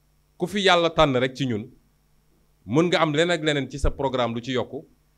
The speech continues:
waaye poñ yi mënul ñàkk. Poñ yi mënul ñàkk ci réforme, ci wàllu institution, ci wàllu économie, ci wàllu social, yoo xam ne dañ koy tënk.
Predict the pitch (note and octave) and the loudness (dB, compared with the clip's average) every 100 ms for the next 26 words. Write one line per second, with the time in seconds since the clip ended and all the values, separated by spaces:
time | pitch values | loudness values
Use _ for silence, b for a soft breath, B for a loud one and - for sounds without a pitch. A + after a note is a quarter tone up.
0 | _ A2+ C#3+ C#3 C#3 E3+ D#3+ D3 C3 B2+ | _ -2 0 0 0 -2 0 -2 -4 -2
1 | D3+ C#3 C3 B2 - - _ _ _ _ | -2 0 0 -2 -6 -20 _ _ _ _
2 | _ _ _ _ _ _ _ _ _ _ | _ _ _ _ _ _ _ _ _ _
3 | - E3 D3+ C#3 E3+ C#3+ B2 D#3 C#3 D3 | 0 2 4 2 0 -6 -4 -2 0 0
4 | D#3+ D#3 C#3 C3+ C3 G#2 F#2 - B2+ A#2+ | 0 -4 -4 -4 -4 -8 -8 -10 -6 -6
5 | C3 C#3+ C#3+ B2 B2 - G2+ F2 _ _ | -6 -6 -8 -8 -14 -12 -12 -14 _ _
6 | _ _ _ _ - D3 C#3 C3 C#3 D#3+ | _ _ _ _ -8 -2 0 0 -2 -4
7 | D#3 B2+ G2+ F#2 - _ _ _ - C#3 | -4 -4 -6 -10 -18 _ _ _ -4 0
8 | C3+ C#3+ C#3+ D3 C#3+ G2 - _ G#2+ A#2 | 0 -2 -4 -6 -6 -6 -10 _ -12 -10
9 | B2+ B2 A#2+ A#2 A#2+ B2 | -10 -8 -6 -4 -2 -2